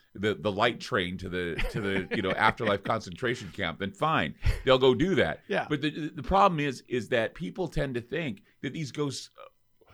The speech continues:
Speaker 1: they've lost their way. That's why they're here.
Speaker 2: And all of a sudden, you have the wisdom to
Speaker 1: Yeah,
Speaker 2: give it to them.
Speaker 1: and you have
Speaker 2: Yeah.
Speaker 1: the wisdom to give them to it. Like, all of a sudden, they woke up one day and,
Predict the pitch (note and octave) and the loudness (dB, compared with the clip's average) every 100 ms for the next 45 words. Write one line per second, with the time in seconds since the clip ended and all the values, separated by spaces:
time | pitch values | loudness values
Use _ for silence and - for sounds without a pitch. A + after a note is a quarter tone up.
0 | _ C3 G#2+ G2 B2+ - C3 A2 A#2 G#2+ | _ -10 -10 -12 -12 -6 -4 0 2 2
1 | D2 G#2 - A2+ G2 F#2 C#3+ A2 - - | 0 -2 0 0 0 0 -2 -2 -4 -6
2 | E3+ F3 - F#3 E3+ F#3 F3 E3+ E3 E3 | 0 2 4 4 6 8 10 8 6 6
3 | E3+ D3+ F3 E3 F3+ D3+ D#3+ - D#3+ C#3+ | 6 6 4 8 10 10 8 4 4 6
4 | D#3+ E3 C#3+ D3+ C#3 C3+ D3+ D3+ G#2+ G2+ | 8 8 8 4 0 -2 -2 0 -2 0
5 | G2+ G#2+ B2+ B2+ C#3 C3 A2 G2+ A2+ A2+ | 2 4 2 2 0 0 2 0 0 0
6 | A#2 A2+ G2 G2 F#2+ F#2 | -2 0 0 2 2 0